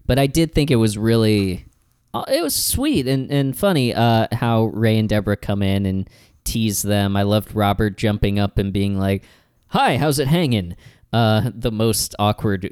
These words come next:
greeting in the world. Um, and then, yeah, just them teasing Robert and Amy for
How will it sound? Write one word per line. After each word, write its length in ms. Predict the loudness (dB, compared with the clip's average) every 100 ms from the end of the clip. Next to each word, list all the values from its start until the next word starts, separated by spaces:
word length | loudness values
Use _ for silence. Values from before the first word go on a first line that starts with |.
| -4
greeting 380 | 0 0 0 -2
in 120 | -2
the 60 |
world. 340 | 0 2 2 0
Um, 560 | 0 0 0 -2 -8 -10 _ _ _ -20 -20 -10 -4
and 180 | -2
then, 280 | 0 0 -2 -4
yeah, 160 | -4
just 260 | -2 -4 -2
them 200 | -2 -2
teasing 680 | -4 -4 -4 -2 -2 -2 -6 -8
Robert 380 | -4 -2 -2 -2
and 160 | -2 -2
Amy 400 | -4 -4 -4 -6
for 220 | -6 -8